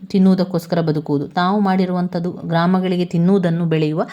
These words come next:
ಬೆಳೆಯುವುದನ್ನು ತಿನ್ನುವಂಥ ಸಮುದಾಯ ಅಂತ ಹೇಳುವುದರಿಂದ ಸ್ವಾವಲಂಬನೆಯಾಗಿ ಬದುಕ್ತಾರೆ. ಸಾಮಾಜಿಕ ನಿಯಂತ್ರಣ ಇರ್ತದೆ. ಈಗ ಒಂದು ಗ್ರಾಮದಲ್ಲಿ ಒಬ್ಬ ಗೌಡನಿರುವಂಥದ್ದು ಅಥವಾ ಒಬ್ಬ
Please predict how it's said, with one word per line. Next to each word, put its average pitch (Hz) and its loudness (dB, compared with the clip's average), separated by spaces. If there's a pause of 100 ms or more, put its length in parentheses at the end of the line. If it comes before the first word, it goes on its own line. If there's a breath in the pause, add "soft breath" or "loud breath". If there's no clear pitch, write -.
(280 loud breath)
ಬೆಳೆಯುವುದನ್ನು 214 2
ತಿನ್ನುವಂಥ 170 -2
ಸಮುದಾಯ 156 -2
ಅಂತ 151 -4
ಹೇಳುವುದರಿಂದ 147 -4 (260 loud breath)
ಸ್ವಾವಲಂಬನೆಯಾಗಿ 196 -2
ಬದುಕ್ತಾರೆ. 151 -8
ಸಾಮಾಜಿಕ 226 -2
ನಿಯಂತ್ರಣ 196 2
ಇರ್ತದೆ. 156 -10
ಈಗ 190 0
ಒಂದು 190 0
ಗ್ರಾಮದಲ್ಲಿ 175 0
ಒಬ್ಬ 175 0 (420 loud breath)
ಗೌಡನಿರುವಂಥದ್ದು 151 -2
ಅಥವಾ 170 -2
ಒಬ್ಬ 165 0